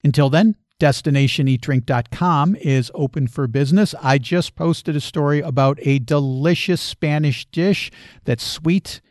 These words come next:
and savory from Andalusia. Get that at destination eat drink dot com slash eggplant.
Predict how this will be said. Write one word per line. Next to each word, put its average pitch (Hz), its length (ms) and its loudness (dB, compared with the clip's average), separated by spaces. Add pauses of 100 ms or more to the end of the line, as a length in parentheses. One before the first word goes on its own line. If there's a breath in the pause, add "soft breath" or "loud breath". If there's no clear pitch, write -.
(160)
and 139 240 2
savory 180 680 2 (240 soft breath)
from 123 360 2 (160)
Andalusia. 147 920 0
Get 120 260 -4
that 135 180 2
at 123 120 -2 (260 soft breath)
destination 151 760 2
eat 143 280 -2
drink 139 320 -4 (120)
dot 135 340 0
com 127 460 0
slash 120 560 -2 (280)
eggplant. 117 640 -6